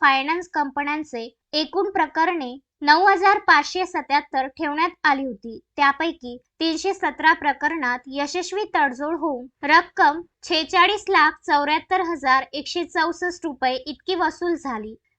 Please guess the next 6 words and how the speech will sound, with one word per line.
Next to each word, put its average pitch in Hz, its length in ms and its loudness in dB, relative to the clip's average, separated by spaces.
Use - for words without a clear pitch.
राष्ट्रीय 311 560 4
लोक 381 300 0
अदालत 294 560 2
यशस्वीतेसाठी 320 1200 -4
नितीन 320 480 -4
वसाडकर, 302 720 2